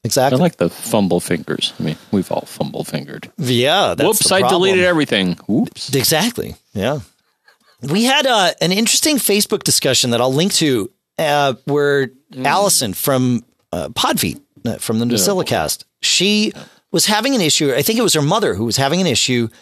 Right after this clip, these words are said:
Speaker 1: getting to her bank's website and, and either logging in or seeing her accounts list or something. And Allison said, "You know, I tried it on my computer. Uh, it worked fine.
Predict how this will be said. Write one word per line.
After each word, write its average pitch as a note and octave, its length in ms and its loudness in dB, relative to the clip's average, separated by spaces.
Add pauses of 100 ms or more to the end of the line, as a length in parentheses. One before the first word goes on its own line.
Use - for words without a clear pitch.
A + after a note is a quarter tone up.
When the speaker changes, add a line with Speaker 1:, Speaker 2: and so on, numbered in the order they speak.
(300)
Speaker 1:
getting D3 460 0 (320)
to C#3 300 0
her C#3 140 0
bank's C#3+ 420 0
website B2 640 0
and, B2 320 0 (180)
and A#2 320 -2 (240)
either D3+ 200 0
logging G#3+ 440 0
in E3+ 180 2
or C#3+ 80 0
seeing G#3 320 0
her G3 140 0
accounts D#3 500 -2
list A2+ 400 0
or G#2+ 80 -6
something. A#2+ 500 -2 (440)
And C3 80 0
Allison C#3+ 320 2
said, F#2+ 260 -2
"You G#2+ 80 -4
know, E2+ 80 -4
I D#2+ 60 -4
tried A#2+ 260 0
it F#2 60 0
on E2+ 80 0
my D3+ 160 0
computer. G#3+ 580 0 (380)
Uh, D2+ 280 -2
it C2+ 60 -6
worked F2 220 -4
fine. F#3 680 2